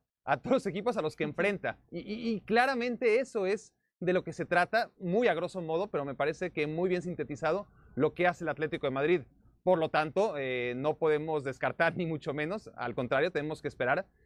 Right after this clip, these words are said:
Speaker 1: que salga eso, ¿no? En el partido de vuelta. Antes que nada, a encargarse de que la Juventus no juegue un buen partido.
Speaker 2: Así es, creo que era el peor equipo y el,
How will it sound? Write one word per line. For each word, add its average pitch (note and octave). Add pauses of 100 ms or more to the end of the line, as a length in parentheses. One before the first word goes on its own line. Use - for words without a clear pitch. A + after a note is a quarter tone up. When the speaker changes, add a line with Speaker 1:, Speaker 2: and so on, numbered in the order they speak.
(120)
Speaker 1:
que D3
salga D3
eso, D#3
¿no? B2+
En D#3
el A#2+
partido C3+
de A#2+
vuelta. C#3
Antes D3
que -
nada, D#3+ (320)
a D3+
encargarse D#3+
de G3
que D#3+
la C3+
Juventus D3
no C#3+
juegue C3
un B2+
buen A#2
partido. G#2+ (160)
Speaker 2:
Así G3
es, G3
creo A3
que C4
era C4+
el C#4+
peor B3+
equipo D4
y B3
el, G#3